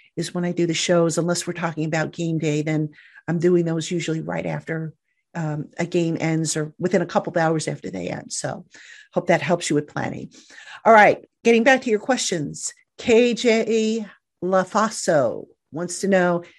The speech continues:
if the Giants are going to fire Dave Gettleman, shouldn't it be before the trade deadline, or at least not letting him be at the one making the decisions at this point? Kevin,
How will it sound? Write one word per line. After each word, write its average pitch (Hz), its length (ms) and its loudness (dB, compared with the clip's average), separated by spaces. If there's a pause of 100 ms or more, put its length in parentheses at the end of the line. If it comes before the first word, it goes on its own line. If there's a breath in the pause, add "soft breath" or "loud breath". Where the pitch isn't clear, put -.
(360 loud breath)
if 254 160 4
the - 80 2
Giants 277 400 6
are 247 40 0
going 233 260 2
to 247 80 -2
fire 208 340 2
Dave 220 300 2
Gettleman, 196 420 -2
shouldn't 240 340 -2
it 202 60 -8
be 214 120 -2
before 196 360 0
the 196 80 0
trade 190 340 -4
deadline, 175 500 0
or 170 120 -4
at - 100 -6
least 190 300 -4
not 196 280 2
letting 185 200 0
him 185 180 -2
be 180 160 0
at 175 160 -4
the 175 80 -6
one 175 240 0
making 175 280 -2
the 165 60 -6
decisions 160 540 -8
at 170 140 -6
this - 160 -10
point? 147 320 -4 (1040 loud breath)
Kevin, 262 500 4